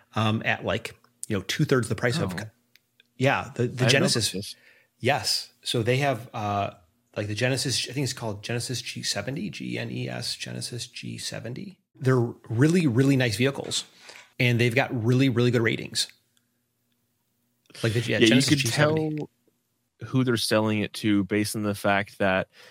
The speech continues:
Speaker 2: there's, like, a golf ball on <laughs> the
Speaker 1: Yeah.
Speaker 2: page. Like,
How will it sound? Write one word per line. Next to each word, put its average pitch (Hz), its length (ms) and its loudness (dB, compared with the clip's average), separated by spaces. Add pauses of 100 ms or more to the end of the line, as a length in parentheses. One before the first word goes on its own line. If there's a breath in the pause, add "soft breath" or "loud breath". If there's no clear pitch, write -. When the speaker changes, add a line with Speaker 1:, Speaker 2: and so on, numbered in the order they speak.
(280 soft breath)
Speaker 2:
there's, 92 420 2
like, 95 120 0
a 87 180 -2
golf 117 400 0
ball 117 720 2 (120)
on 110 380 4
<laughs> - 840 4
the 208 100 10
Speaker 1:
Yeah. 104 140 4
Speaker 2:
page. 131 580 4
Like, 98 300 6